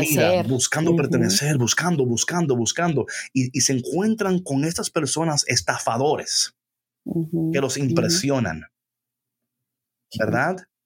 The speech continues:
Speaker 1: Y luego te das cuenta, como se dio cuenta ahora, la, eh, ¿verdad? Con este chico que hacía estos, no sé, lo-,
Speaker 2: Ujú.
Speaker 1: videos, whatever.
Speaker 2: Ujú.
Speaker 1: Dices tú, "Caramba".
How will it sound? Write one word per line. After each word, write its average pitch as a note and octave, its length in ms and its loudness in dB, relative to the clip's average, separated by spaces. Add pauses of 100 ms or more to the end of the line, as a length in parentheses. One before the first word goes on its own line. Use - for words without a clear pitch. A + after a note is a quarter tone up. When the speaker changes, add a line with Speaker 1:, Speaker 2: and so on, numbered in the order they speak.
(120)
Speaker 1:
Y A#2+ 100 -2
luego C#3+ 260 0
te D#3+ 80 -2
das C#3+ 160 -2
cuenta, C3+ 360 0
como G#2+ 160 0
se A#2 100 0
dio A#2 100 0
cuenta B2 280 -2
ahora, A2+ 220 0
la, G#2 220 0
eh, G#2 140 -2
¿verdad? A#2 360 0
Con G#2 120 0
este G#2+ 220 -2
chico B2 320 -2
que G2 80 -4
hacía A2+ 180 0
estos, G#2+ 440 -4
no G#2+ 220 -2
sé, A#2 140 -2
lo-, G#2+ 160 -2 (120)
Speaker 2:
Ujú. E3 260 -2
Speaker 1:
videos, G2+ 360 -2
whatever. F#2+ 360 -2 (380)
Speaker 2:
Ujú. F3 420 0
Speaker 1:
Dices A#2 280 2
tú, A#2+ 180 0 (380)
"Caramba". F#2 840 0